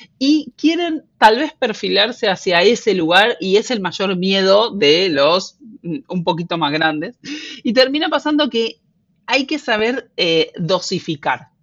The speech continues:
Entonces, creo que uno sabiendo dosificar va a poder lograr que en el tiempo en que estén jugando puedan tener su espacio de juego, porque aparte estar ahí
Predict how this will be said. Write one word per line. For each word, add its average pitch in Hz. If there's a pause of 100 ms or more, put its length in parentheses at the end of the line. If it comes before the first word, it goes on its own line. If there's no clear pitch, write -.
(500)
Entonces, 214
creo 311
que 180 (220)
uno 320
sabiendo 233
dosificar 170 (360)
va 165
a 220
poder 214
lograr 143
que 131
en 160
el 170
tiempo 381
en 170
que 156
estén 180
jugando 170
puedan 226
tener 180
su -
espacio 196
de 147
juego, 175
porque 143
aparte 180 (260)
estar 214
ahí 226